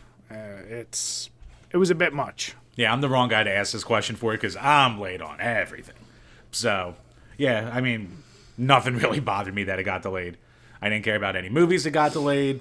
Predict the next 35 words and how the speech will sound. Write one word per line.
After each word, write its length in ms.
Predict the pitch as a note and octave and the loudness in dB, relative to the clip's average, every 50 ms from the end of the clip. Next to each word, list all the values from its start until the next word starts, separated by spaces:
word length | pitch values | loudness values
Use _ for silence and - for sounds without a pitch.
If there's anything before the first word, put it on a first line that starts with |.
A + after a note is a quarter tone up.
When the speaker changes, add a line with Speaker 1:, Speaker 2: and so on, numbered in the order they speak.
| - - | -6 -4
Speaker 2:
I 80 | F#2+ | -2
didn't 180 | G2+ G#2 G#2+ G#2 | 0 0 0 0
care 100 | A2+ G#2+ | -2 0
about 160 | G#2+ G#2 G2+ G2+ | 0 2 2 0
any 140 | G2 F#2+ | 0 -2
games 320 | F#2+ A2 C3+ C#3+ D3+ C#3 B2 | -4 -2 -2 -2 0 -2 -2
that 40 | C#3 | 0
got 220 | B2 C3 B2+ B2 | 2 2 2 2
delayed 360 | C3+ B2 A#2+ B2 B2 B2 A#2+ | 0 0 0 0 0 0 0
'cause 140 | - A#2+ G#2 | -2 -2 0
I 100 | G#2 F#2+ | 0 -2
think 200 | F#2+ - A#2 A2+ | -2 -4 -4 -2
I've 160 | G#2+ G#2 G#2+ G#2 | -2 -2 0 0
only 300 | A2 A2 G#2+ G#2+ G2 F#2+ - _ _ | -2 -2 -2 -4 -6 -10 -16 _ _
bought 380 | - G#2+ G#2+ G#2+ G#2 G#2 - - - - - _ _ _ _ _ - - - | -2 0 0 0 0 -2 -8 -14 -20 -20 -20 _ _ _ _ _ -20 -14 -14
a 60 | F#2+ | -10
handful 420 | - A2 A2 A2+ A2 G2+ A#2 A2 A2 | -4 -2 -2 -2 0 0 2 2 2
of 100 | G2 F#2 | 2 0
new 160 | G#2+ A2+ A2+ | -2 -2 0
games 320 | A2 A2 G#2+ G#2+ G#2+ G2 | -2 -2 -4 -4 -4 -4
anyway. 520 | G2+ G2+ G#2+ A2 A2+ A#2 A#2 A#2 A#2 A2+ - - - _ _ _ - - - - - - _ - - - G#2+ G2+ | -4 -4 -2 -2 -2 0 0 -2 -4 -6 -10 -20 -20 _ _ _ -20 -20 -20 -20 -20 -20 _ -20 -20 -18 -14 -8
I 180 | A#2+ B2 B2 | -4 -2 0
was 160 | B2+ B2+ A#2+ G#2 | 0 0 -2 -4
maybe, 420 | A#2 C3 C#3+ E3 G3+ G3 D#3+ - - - - - - | -6 -4 -2 0 -2 -2 -4 -10 -18 -20 -20 -20 -16
<sighs> 800 | - C#3 D3 C3+ A#2+ A#2 - - - - - - - - - - | -12 -10 -10 -10 -10 -12 -14 -16 -18 -20 -20 -20 -20 -20 0 8
Speaker 1:
Did, 200 | - G3 G#3+ G#3 | 8 8 8 10
was 160 | G#3 A3 A3 - | 8 8 8 6
Streets 320 | - - G#3+ C4+ - - | 4 2 0 0 2 0
of 80 | F4 - | -4 -4
Four, 440 | - - C#4 B3+ C4 B3+ C4 - - | -6 -8 -8 -6 -6 -6 -8 -8 -10
Streets 320 | - - - A3 A#3 F#3+ | -8 -4 -2 -2 -2 -2
of 100 | A#3 A#3 | -2 0
Rage 220 | A3+ G#3+ G3+ F#3+ - | 2 2 2 2 0
four 260 | - - F3 F#3 F#3+ | -4 -2 -2 -2 0
delayed? 420 | F3+ G3 G3 G3 G3+ G3 G3 F#3+ | -2 0 0 2 4 4 2 2